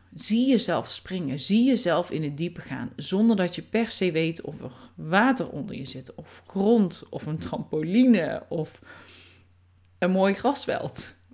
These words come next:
Wat er dan ook onder je zit, je weet het nog niet. Maar als jij die jump gaat nemen, die leap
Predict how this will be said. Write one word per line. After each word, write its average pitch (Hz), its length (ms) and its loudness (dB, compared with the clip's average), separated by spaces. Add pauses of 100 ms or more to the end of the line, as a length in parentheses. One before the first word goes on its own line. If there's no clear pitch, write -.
Wat 185 340 0
er 196 80 0
dan 202 160 0
ook 175 120 -4
onder 170 280 -2
je 143 140 -4
zit, - 440 -10
je 220 160 2
weet 247 260 6
het - 120 -6
nog - 180 -10
niet. - 320 -14 (380)
Maar - 160 -4
als - 120 -8
jij 226 640 4
die 185 400 -2 (400)
jump 180 420 4
gaat - 240 -8
nemen, 165 380 -4
die 156 260 -4
leap 180 520 0